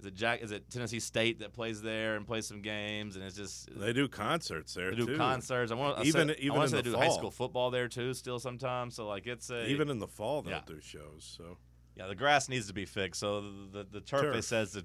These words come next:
Speaker 1: to, to keep injuries away.
Speaker 2: Going to turf. Well, that's good. They, they, they probably need to do that.
Speaker 1: The Ravens are interesting.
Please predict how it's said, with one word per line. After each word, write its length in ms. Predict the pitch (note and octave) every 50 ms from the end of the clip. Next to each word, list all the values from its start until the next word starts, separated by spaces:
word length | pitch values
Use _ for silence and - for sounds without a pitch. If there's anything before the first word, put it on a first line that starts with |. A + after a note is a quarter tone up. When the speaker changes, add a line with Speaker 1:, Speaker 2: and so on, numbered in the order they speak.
| - - -
Speaker 1:
to, 120 | G#2+ G2 F2
to 120 | - -
keep 240 | - - A#2 E2+ - E2
injuries 460 | G2+ G2+ G2 E2 F#2+ F2+ F2 E2 D#2+
away. 300 | E2+ E2 D#2+ E2+ E2+ E2+ - - - - - - -
Speaker 2:
Going 200 | A2+ C3 D3 D3
to 100 | C3+ - -
turf. 580 | - C3+ F2 D2+ C2+ - - - - - - - - - - - - - - - - - - - - - - - - - - - - - - - - - - - - -
Well, 100 | C3+ C3+ C#3+
that's 200 | C3+ - - -
good. 240 | C#3+ C#3+ B2+ G2
They, 160 | F#2+ G#2 A2 A2
they, 220 | G#2+ A2 A2+ A2 G#2+ G#2 - G2
they 100 | G2+ G#2
probably 300 | - C3 B2 A#2+ A2+ G#2
need 200 | A2+ A2+ G#2+ F2+
to 40 | E2+
do 180 | E2 E2+ E2 D#2
that. 260 | D#2 D#2 D#2 D#2 - - - - - - - - - - - - - - - - - -
Speaker 1:
The 60 | G2+
Ravens 360 | G2+ C3+ E3+ G3+ F#3+ D#3 C3+ A2+
are 80 | G#2
interesting. 440 | G#2 F#2+ F2 E2 - G2 G2 A#2